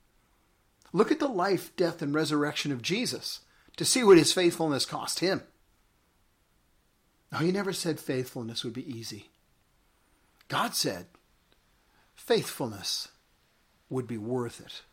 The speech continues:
And he will not fail you or forsake you.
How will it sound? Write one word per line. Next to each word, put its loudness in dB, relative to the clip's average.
And -16
he -8
will -4
not -8
fail -4
you -12
or 2
forsake -6
you. -18